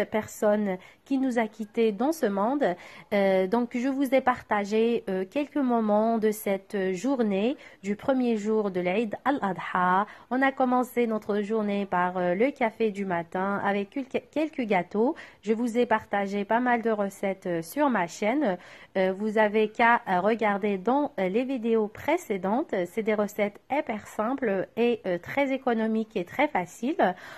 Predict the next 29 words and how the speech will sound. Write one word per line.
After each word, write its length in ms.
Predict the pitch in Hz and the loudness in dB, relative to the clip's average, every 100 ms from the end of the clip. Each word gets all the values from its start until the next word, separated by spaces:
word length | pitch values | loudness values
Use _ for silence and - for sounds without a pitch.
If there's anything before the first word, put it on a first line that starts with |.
| - - | -10 -4
Ensuite, 540 | 269 285 - 320 - | -2 -2 0 -2 0
euh, 300 | 226 196 180 - | 0 2 0 0
après 380 | 208 214 - 220 | 0 0 -2 -2
salat, 340 | 240 220 185 185 | 2 2 2 0
euh, 200 | 180 165 156 | -4 -4 -4
après, 540 | 220 - - 247 240 - | -4 -6 -2 0 0 0
euh, 100 | 196 | 0
la 140 | 202 269 | 4 2
prière 640 | - 240 220 220 196 175 | 0 -2 0 0 0 -2
de 160 | 165 285 | 2 2
l'Aïd, 600 | 277 180 202 320 208 190 - - - | 4 2 0 0 0 0 -6 -20 -10
je 140 | 202 | -6
suis 160 | 262 262 | -2 2
rentrée 360 | 226 208 233 - | 2 2 -2 0
en 100 | 349 | 0
cuisine 480 | - 240 262 247 214 | 0 -4 0 0 0
pour 140 | 233 | -2
préparer 680 | - - 311 311 190 202 277 - | -6 -2 0 2 2 2 0 0
le 180 | 214 | 0
repas. 460 | 294 175 160 175 254 - - - | 2 0 0 2 2 0 -14 -6
Donc, 340 | 214 214 208 | -2 -2 0
euh, 340 | 202 196 196 196 | 0 2 0 -2
ce, 540 | - - 254 240 - | -4 0 4 4 2
pour 300 | - 269 233 | -2 -2 0
le 340 | 208 214 262 | 2 2 2
déjeuner, 720 | 214 262 277 208 180 180 247 370 - - | 0 0 0 -2 -2 0 0 -2 -8 -10
je 240 | - 214 262 | -4 -2 0
vais 160 | 294 | 2
préparer, 760 | 285 220 202 170 165 220 277 | 0 -2 0 0 0 -2 -2